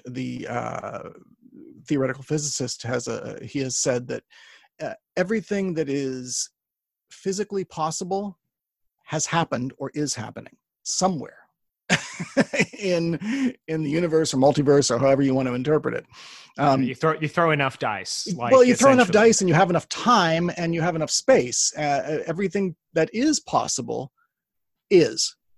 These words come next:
Speaker 1: So, um, basically, the, the science is the ability to kind of perceive these, the, the branching paths that choice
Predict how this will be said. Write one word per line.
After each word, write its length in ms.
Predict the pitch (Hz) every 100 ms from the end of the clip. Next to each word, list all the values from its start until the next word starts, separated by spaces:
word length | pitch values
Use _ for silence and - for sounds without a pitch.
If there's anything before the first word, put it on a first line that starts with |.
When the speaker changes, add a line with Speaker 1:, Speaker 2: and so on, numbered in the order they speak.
| _ _ _
Speaker 1:
So, 520 | - - 185 165 151 147
um, 480 | 165 156 143 135 131 _ _ _ _ _ - 156 151
basically, 720 | 165 254 - 202 170 151 156 - _ _ -
the, 520 | 143 170 170 165 160 139
the 120 | 143
science 880 | - 220 262 165 131 147 - - - _ _ _ _ _ _
is 640 | 175 170 170 170 170 151 156
the 120 | 160
ability 480 | 147 175 214 196 170
to 140 | -
kind 200 | - 170
of 160 | 160 -
perceive 760 | - 156 - 214 208 196 180 160 _ _ _ _ 139
these, 480 | 160 160 151 135 -
the, 160 | 143 139
the 80 | 139
branching 640 | 139 139 160 - 165 139
paths 840 | - 170 175 135 131 127 131 - - _ _
that 400 | 139 143 131 -
choice 640 | - 175 131 123 - -